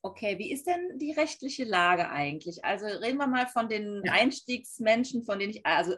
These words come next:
Speaker 1: eingangs dachte ich wirklich zuerst an die Single-Frauen, die
Speaker 2: Ja.
Speaker 1: Singles mit Kinderwunsch, gerade in den Großstädten nimmt ja auch irgendwie das Single-Dasein immer weiter zu. Berlin gilt so ein bisschen als die Single-Hauptstadt Nummer eins in Deutschland.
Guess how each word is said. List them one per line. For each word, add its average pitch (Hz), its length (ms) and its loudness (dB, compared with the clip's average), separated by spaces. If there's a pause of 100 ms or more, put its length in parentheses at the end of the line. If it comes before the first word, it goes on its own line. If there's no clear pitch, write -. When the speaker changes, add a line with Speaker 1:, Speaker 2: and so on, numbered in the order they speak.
Speaker 1:
eingangs 240 460 2
dachte 220 240 2
ich - 100 -18
wirklich 202 420 -6
zuerst 196 500 2
an 190 120 -2
die 180 80 2
Single-Frauen, 156 920 0
die 156 220 0
Speaker 2:
Ja. - 100 -4 (460)
Speaker 1:
Singles 226 540 0 (140)
mit 208 320 -6
Kinderwunsch, 190 800 0 (180)
gerade 175 240 2
in 196 80 -2
den 185 120 -6
Großstädten 190 840 -4
nimmt 196 160 -6
ja 180 180 2
auch 170 140 0
irgendwie 185 220 -6
das 185 160 -4
Single-Dasein 185 580 2
immer 175 220 2
weiter 170 280 4
zu. 269 300 0
Berlin 196 380 2
gilt 185 240 4
so 175 80 -6
ein - 20 -2
bisschen 175 240 -4
als - 140 0
die 311 80 -10
Single-Hauptstadt 202 800 0
Nummer 156 320 -2
eins 240 400 4
in 214 100 -8
Deutschland. 190 680 0